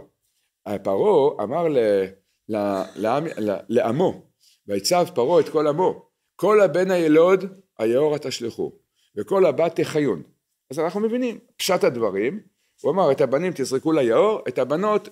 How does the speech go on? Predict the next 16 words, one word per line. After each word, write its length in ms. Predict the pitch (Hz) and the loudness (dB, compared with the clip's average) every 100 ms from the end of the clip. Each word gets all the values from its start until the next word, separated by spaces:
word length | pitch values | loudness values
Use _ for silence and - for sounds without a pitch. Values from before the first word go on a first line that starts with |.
| _ | _
תחיו." 400 | 143 - 135 78 - _ _ _ _ - | -6 -2 -4 -4 -10 _ _ _ _ -10
אבל 280 | 107 202 180 | -2 2 2
הרי 200 | 131 123 | 2 0
התורה 300 | 120 131 165 | 0 0 0
היא 100 | 190 | 0
נצחית, 560 | 180 - - 120 - _ _ _ 110 | -2 -4 -4 -4 -6 _ _ _ -4
והתורה 400 | 113 127 127 170 | -2 0 0 -2
צריכה 260 | 170 165 | -2 -2
להתקיים 600 | 170 - 151 143 156 165 185 _ _ _ 110 | -2 -2 0 2 2 0 -6 _ _ _ -4
בכל 340 | 117 160 185 | 2 4 4
דור 220 | 190 185 | 4 4
ודור 280 | 175 170 196 185 | 2 4 4 4
ובכל 340 | 151 - 202 | 2 4 4
אדם 240 | 180 120 98 | 4 4 2
ואדם. 300 | 92 82 76 71 _ _ 120 | -2 -4 -10 -16 _ _ -2
ופרעה 580 | 123 147 135 170 190 | 0 2 6 6 6